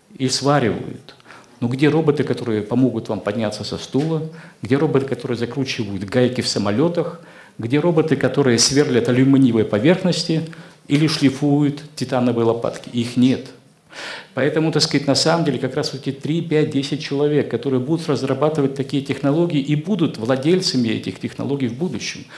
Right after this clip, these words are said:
они могут быть реализованы на базе КАМАУ, они могут реализованы быть на базе A B B или каких-то других индустриальных решений. И вот пример, один из таких, так сказать, э,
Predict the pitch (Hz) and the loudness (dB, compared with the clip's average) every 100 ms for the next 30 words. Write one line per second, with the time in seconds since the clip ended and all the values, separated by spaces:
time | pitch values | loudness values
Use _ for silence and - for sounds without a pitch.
0 | - - 123 160 160 151 135 147 147 143 | -12 0 2 2 0 -2 -4 -2 -2 0
1 | 160 151 135 131 139 139 131 156 113 110 | 2 2 2 2 0 0 -2 0 2 2
2 | 110 110 110 - - - 120 139 135 135 | 2 0 -6 -18 -18 -4 0 0 -2 -4
3 | 131 147 143 139 139 139 135 135 135 127 | -2 0 0 -2 -2 0 0 0 0 0
4 | 139 117 117 120 - 135 143 151 160 170 | -2 0 0 0 -2 -4 -4 -4 -2 -2
5 | 185 180 185 - - - - - - _ | 0 0 0 0 -6 -18 -20 -20 -20 _
6 | - 123 131 131 123 139 120 110 123 - | -10 -4 -4 -4 -2 0 2 0 -6 -6
7 | - - - _ _ _ _ - _ _ | -8 -10 -16 _ _ _ _ -20 _ _
8 | _ - 117 123 180 151 151 170 139 143 | _ -14 -4 0 2 4 6 6 4 4
9 | 147 - 135 135 120 117 - 120 110 - | 2 2 0 -2 -2 -4 -2 -2 -2 -2
10 | 113 104 | -2 -2